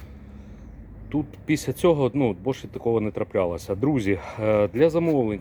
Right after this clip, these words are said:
кому пот-, потрібно, будь ласочка, за цим номером звертайтеся. Також нагадую, Молдо-, Молдова, Литва, Латвія, не зволікайте. Є доставка, е, в вашу країну. Працюємо ми з П Д В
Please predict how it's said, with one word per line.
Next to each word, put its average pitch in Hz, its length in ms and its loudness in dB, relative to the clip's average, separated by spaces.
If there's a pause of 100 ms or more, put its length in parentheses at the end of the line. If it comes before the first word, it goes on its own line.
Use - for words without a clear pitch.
кому 127 300 -4
пот-, - 220 -10 (120)
потрібно, 120 480 -4
будь 123 160 -6
ласочка, 139 460 -6
за 131 100 -6
цим 127 220 -8
номером 160 340 -2
звертайтеся. 139 680 -8
Також - 380 -10
нагадую, 107 480 -6
Молдо-, 107 540 -6
Молдова, 117 380 -4
Литва, 104 300 -8
Латвія, 98 400 -8
не 107 160 -8
зволікайте. 113 680 -8 (840)
Є 110 140 0
доставка, 101 580 -6
е, 87 40 -6 (800)
в 92 100 -12
вашу 98 300 -4
країну. 90 480 -4 (600)
Працюємо 120 520 2
ми 110 160 2
з - 60 -8
П - 160 -2
Д 120 120 0
В 165 280 4